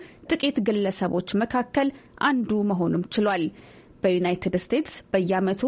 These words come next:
ፈተናውን ከሚወስዱ ከሁለት ሚሊዮን በላይ ተፈታኞች ውስጥ ከፍተኛውን ውጤት የሚያስመዘግቡት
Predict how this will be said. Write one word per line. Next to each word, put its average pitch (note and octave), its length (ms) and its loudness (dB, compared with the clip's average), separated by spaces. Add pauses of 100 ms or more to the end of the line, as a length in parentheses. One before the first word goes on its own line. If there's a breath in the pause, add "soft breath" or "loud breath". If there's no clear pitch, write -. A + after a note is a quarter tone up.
ፈተናውን G3+ 540 0
ከሚወስዱ F#3 540 0 (460 loud breath)
ከሁለት C4+ 500 0
ሚሊዮን A#3+ 440 2
በላይ G3 340 2
ተፈታኞች G3 800 0
ውስጥ D4+ 180 0 (300 loud breath)
ከፍተኛውን A#3 680 0
ውጤት G3+ 320 -2
የሚያስመዘግቡት A3 1000 0